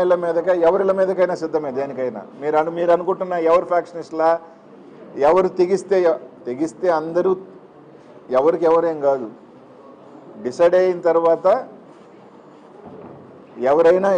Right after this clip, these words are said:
ఎవరైనా. కానీ మంచి రాజకీయం కాదు. జగన్మోహన్ రెడ్డి గారు గత ఐదు సంవత్సరాలలో కూడా మేము ఎప్పుడూ కూడా ఇట్లాంటి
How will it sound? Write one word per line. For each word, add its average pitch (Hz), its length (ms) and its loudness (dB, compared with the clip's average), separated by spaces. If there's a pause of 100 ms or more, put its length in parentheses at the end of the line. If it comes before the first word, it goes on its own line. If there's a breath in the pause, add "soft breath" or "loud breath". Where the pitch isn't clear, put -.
ఎవరైనా. 165 380 4 (1400)
కానీ 180 280 -6 (840)
మంచి 156 260 -6 (100)
రాజకీయం 175 360 0 (100)
కాదు. 135 200 -2 (760)
జగన్మోహన్ 175 460 -2
రెడ్డి 180 220 -2
గారు 180 260 4
గత 156 120 0 (100)
ఐదు 160 160 -8
సంవత్సరాలలో 170 600 0
కూడా 160 220 0
మేము 143 180 -8
ఎప్పుడూ 160 260 -6 (120)
కూడా 185 180 2 (560)
ఇట్లాంటి 123 280 -6